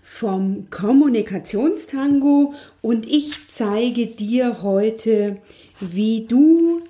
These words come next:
deine Kontakte nutzen kannst und so deine Karriere oder dein Business fördern kannst. Bereits Humboldt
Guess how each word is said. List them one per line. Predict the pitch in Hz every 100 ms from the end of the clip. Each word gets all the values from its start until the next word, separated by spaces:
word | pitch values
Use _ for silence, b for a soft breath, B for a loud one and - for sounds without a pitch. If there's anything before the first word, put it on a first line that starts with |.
| _
deine | 170 202 180 196 233 233 233 226 226 226 226 _ _ _ _ _
Kontakte | 220 180 - 247 - - 294
nutzen | 302 302 320 277
kannst | 269 269 285 - B B B _
und | 233 214
so | 214 214 240
deine | 196 185 202
Karriere | 196 190 156 180 190 185 190 196
oder | 185 190
dein | 185 185 185
Business | 180 160 - 190 190 - -
fördern | - 233 240 220 202
kannst. | 196 160 165 - _ b b b b b -
Bereits | 202 208 233 285 285 - - 285
Humboldt | 403 508 311 226 220 247 302 -